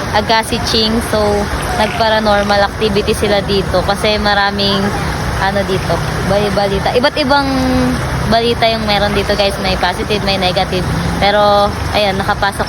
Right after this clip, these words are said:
na ako ngayon. So, as of now, mag, ano na, mag six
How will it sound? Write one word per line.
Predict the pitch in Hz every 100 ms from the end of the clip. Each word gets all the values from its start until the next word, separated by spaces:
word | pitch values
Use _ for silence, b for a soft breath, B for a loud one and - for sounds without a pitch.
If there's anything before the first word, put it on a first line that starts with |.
| 202
na | 196
ako | 190 202
ngayon. | 196 190 185 180 190 - 1077 - -
So, | 196
as | 202 220
of | 226 -
now, | 247 254 247
mag, | 240 220 - - - -
ano | 220 214 208
na, | 180
mag | 180 - -
six | 233